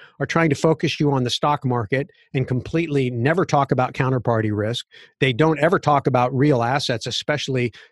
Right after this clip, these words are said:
precious metals and real estate, other than a trading vehicle or stocks, at least as far as home builder stocks go.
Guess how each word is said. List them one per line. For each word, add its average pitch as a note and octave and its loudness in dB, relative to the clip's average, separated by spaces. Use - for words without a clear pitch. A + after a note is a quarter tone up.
precious C#3 0
metals C3 2
and A2 0
real D3+ 2
estate, C3 -2
other C3+ 2
than A#2 0
a A2 -2
trading C#3+ 0
vehicle G#2+ -4
or G#2+ -4
stocks, C3 -2
at A#2 -4
least B2 -4
as B2 -6
far A#2 -6
as - -8
home D3+ 0
builder B2 0
stocks A#2+ -8
go. B2 -8